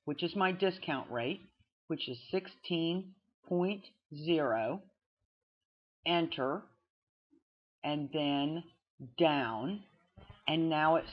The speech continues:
says my net present value is equal to, and I'm gonna hit compute, and the net present value of this project is a negative four point four million dollars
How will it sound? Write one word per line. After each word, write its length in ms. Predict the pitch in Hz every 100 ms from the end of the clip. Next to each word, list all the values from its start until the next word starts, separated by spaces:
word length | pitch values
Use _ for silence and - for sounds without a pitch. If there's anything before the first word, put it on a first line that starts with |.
| -
says 500 | - 160 156 156 151 151 - - -
my 180 | 151 143
net 320 | 156 185 -
present 400 | 220 196 185 165
value 400 | 170 160 151 143
is 100 | 131
equal 380 | - 226 - 208 202 -
to, 360 | 165 156 151 151 - - -
and 120 | 151
I'm 80 | 156
gonna 160 | 151
hit 400 | 147 156 151 - - _ _ _ -
compute, 760 | - 165 - - - 196 311 - - _ _ _ _ _ _ 160
and 260 | 165 156
the 100 | 147
net 420 | 147 151 190 233 -
present 420 | 208 190 196 147
value 460 | 165 156 151 147
of 160 | 151 131
this 180 | 180 196 -
project 520 | 160 143 143 139 139
is 100 | 127
a 60 | 139
negative 680 | 143 160 185 170 143 135 - - _ - - _ _ _ _ _ -
four 680 | 247 247 240 240 233 226 226
point 380 | - 214 196 196 - -
four 380 | 208 190 185 180
million 840 | 170 170 170 170 165 160 156 147
dollars 680 | 160 156 156 156 147 147